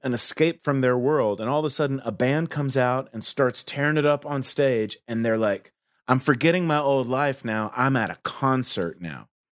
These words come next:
And that's the job of the opener. The opener gets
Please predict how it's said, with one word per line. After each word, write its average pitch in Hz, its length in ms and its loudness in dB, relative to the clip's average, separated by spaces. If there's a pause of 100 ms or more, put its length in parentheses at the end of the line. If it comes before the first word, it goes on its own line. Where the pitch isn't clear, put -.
(400)
And 131 140 4
that's 220 220 0
the 220 100 -4
job 104 300 0
of 113 80 -4
the 135 160 -2
opener. 110 520 -2
The 104 120 -2
opener 175 400 2
gets 127 420 -2